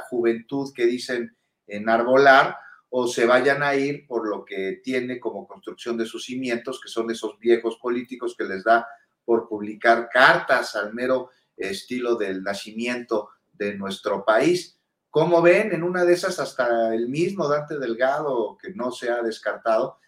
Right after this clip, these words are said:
sería el candidato de Movimiento Ciudadano. ¿Y qué tanto del porcentaje de los votos podría llevarse? Hay quien menciona que por lo menos dos dígitos, que, que, que, que no sería, eh, descabellado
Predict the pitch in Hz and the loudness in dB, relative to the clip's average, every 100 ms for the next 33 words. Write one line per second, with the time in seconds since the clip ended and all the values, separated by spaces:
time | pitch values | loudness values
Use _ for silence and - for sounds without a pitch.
0 | _ - 113 127 123 123 120 117 117 131 | _ -4 0 0 0 -4 -2 0 0 0
1 | 123 113 104 104 110 117 120 120 135 131 | 0 0 -2 -8 -12 -14 -10 -10 -2 2
2 | 139 139 135 147 - _ _ 123 123 160 | 6 6 4 -4 -10 _ _ -14 -2 -2
3 | 160 175 170 165 - 98 - _ _ 104 | 0 2 2 2 -8 -8 -10 _ _ -6
4 | 110 110 104 104 104 107 - 110 101 131 | 0 0 0 -2 -4 -6 -4 -10 2 2
5 | - 117 110 113 113 113 123 131 - 113 | 2 -2 0 -2 -2 -6 -4 -10 -4 -4
6 | 107 110 104 90 92 113 143 - - 110 | -4 -4 -2 -2 0 0 4 2 2 -4
7 | 98 127 127 110 - 107 113 - 107 131 | -6 -6 -10 -10 -4 -4 -4 -6 -2 -2
8 | 156 _ _ _ - 92 98 113 127 110 | -4 _ _ _ -10 -8 -4 -4 -4 -4
9 | 104 98 139 185 151 - 98 - 92 87 | -6 -4 -4 -4 -8 -10 -12 -12 -4 -4
10 | 87 - 80 85 82 92 95 117 113 110 | -4 -10 -14 -12 -10 -10 -6 -4 -2 0
11 | 113 110 - _ _ - 80 78 71 69 | 2 2 0 _ _ -18 -12 -8 -6 -6
12 | - - 110 - 123 117 117 135 156 165 | -8 -6 -6 -2 -2 -2 4 8 8 6
13 | 120 | 0